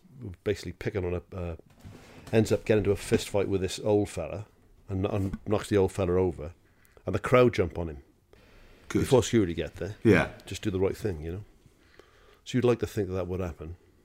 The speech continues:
Speaker 2: So my clip for this round is something that I kind of,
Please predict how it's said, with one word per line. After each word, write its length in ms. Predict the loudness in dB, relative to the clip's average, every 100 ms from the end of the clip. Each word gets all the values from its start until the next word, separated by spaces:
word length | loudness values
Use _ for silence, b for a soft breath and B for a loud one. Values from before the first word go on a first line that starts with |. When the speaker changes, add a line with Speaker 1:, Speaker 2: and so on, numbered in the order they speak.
| _ _ -14
Speaker 2:
So 500 | 0 10 12 12 10 0 0
my 340 | 6 12 12 10
clip 380 | 10 10 8 -6 -12
for 140 | 4 6
this 200 | 8 8
round 360 | 8 8 6 -2 -18 -20 -20 -20 -20 -10 10
is 1120 | 12 12 12 12 12 12 12 12 8 2 0 b b b b b 0
something 320 | 8 10 12
that 80 | 12
I 60 | 12
kind 220 | 12 12
of, 220 | 10 4